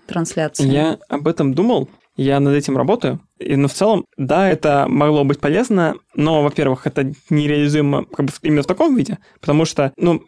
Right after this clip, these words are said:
Speaker 2: неважно, кто будет на трансляции, но до трансляции в любом случае нельзя подготовить материалы все сразу.
Speaker 1: Мгм.
Speaker 2: То есть это должна быть именно какая-то система, которая обновляет данные там на протяжении дня, допустим. И с этой стороны, как бы так подготовиться нельзя будет, но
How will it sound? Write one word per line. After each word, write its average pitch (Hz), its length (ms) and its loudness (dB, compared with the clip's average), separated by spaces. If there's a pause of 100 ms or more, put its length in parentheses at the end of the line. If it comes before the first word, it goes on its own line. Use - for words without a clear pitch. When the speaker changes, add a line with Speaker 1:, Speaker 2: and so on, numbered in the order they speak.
Speaker 2:
неважно, 175 480 2
кто 185 180 0
будет 160 160 2
на 160 60 2
трансляции, 165 540 0
но 143 540 0
до 170 260 0
трансляции 175 460 0
в - 20 2
любом 143 160 2
случае 143 240 -2
нельзя 135 160 2
подготовить 131 400 -2
материалы 135 400 0
все - 140 -10
сразу. 180 360 -4 (260)
Speaker 1:
Мгм. 233 100 2
Speaker 2:
То 226 60 2
есть 269 100 2
это 165 140 2
должна 165 240 2
быть 165 160 -2
именно 160 180 2
какая-то 156 240 -2
система, 175 340 -2
которая 147 420 -2 (220)
обновляет 143 500 2
данные 131 440 2
там 135 180 -4
на 131 80 -2
протяжении 135 480 -2
дня, 131 180 0
допустим. 123 420 -10 (360)
И 143 720 -2 (340)
с - 160 -6
этой 202 160 2
стороны, 151 600 0 (340)
как 139 140 0
бы 135 60 0
так 180 120 -2
подготовиться 156 440 0
нельзя 202 260 2
будет, - 340 0
но 175 320 2